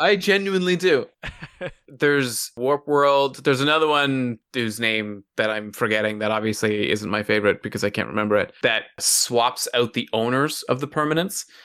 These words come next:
Speaker 1: So you literally just put the permanents in a big pile, and then you roll a die to randomly determine who gets control of them,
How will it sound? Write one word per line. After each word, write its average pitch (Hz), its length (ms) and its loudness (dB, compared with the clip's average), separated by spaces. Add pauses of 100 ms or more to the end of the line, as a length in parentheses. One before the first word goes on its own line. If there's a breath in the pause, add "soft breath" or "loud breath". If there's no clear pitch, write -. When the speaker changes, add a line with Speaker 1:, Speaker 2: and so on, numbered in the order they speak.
Speaker 1:
So - 120 0
you 127 160 2
literally 160 360 6
just 147 180 -4
put 151 160 0
the - 60 0
permanents 139 460 2
in 123 80 0
a 110 60 2
big 123 300 -2
pile, 123 520 0 (380 soft breath)
and 120 160 0
then 120 80 -2
you 117 100 2
roll 123 260 4
a 123 40 4
die 117 300 2
to 117 260 -4
randomly 123 480 2
determine 120 440 2
who 120 220 2
gets 117 280 0
control 113 480 2
of 131 120 0
them, 160 200 2